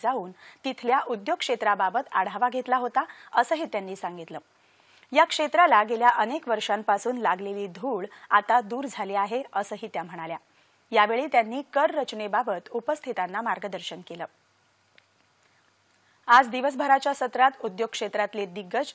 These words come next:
सीतारामन यांची भेट घेणार असून त्यांच्यासोबत चर्चाही करणार आहेत. दरम्यान, लोकांच्या अपेक्षांना पूर्ण करण्यासाठी, आर्थिक विकासात सुधारणा करण्यासाठी तसंच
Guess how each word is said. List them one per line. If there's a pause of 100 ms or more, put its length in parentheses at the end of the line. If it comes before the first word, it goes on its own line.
(120)
सीतारामन
यांची
भेट
घेणार
असून (360)
त्यांच्यासोबत (120)
चर्चाही
करणार
आहेत. (1400)
दरम्यान, (300)
लोकांच्या
अपेक्षांना
पूर्ण
करण्यासाठी,
आर्थिक
विकासात (140)
सुधारणा
करण्यासाठी (360)
तसंच